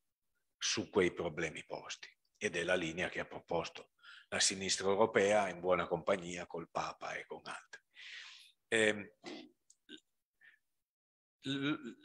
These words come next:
la nato, l'Occidente, poteva fare du-,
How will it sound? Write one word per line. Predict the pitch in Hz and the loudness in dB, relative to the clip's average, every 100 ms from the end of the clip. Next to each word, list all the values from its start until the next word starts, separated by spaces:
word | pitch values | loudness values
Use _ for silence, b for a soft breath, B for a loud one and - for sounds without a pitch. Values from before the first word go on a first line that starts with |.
| - 123 | -12 -2
la | 110 107 | 6 6
nato, | 110 151 127 - 113 | 8 10 10 8 6
l'Occidente, | 120 117 - 123 113 92 90 107 | 6 6 4 10 10 10 4 0
poteva | - 120 143 139 | 2 2 6 6
fare | - 139 127 123 - - | 8 8 10 8 6 -2
du-, | 139 | -4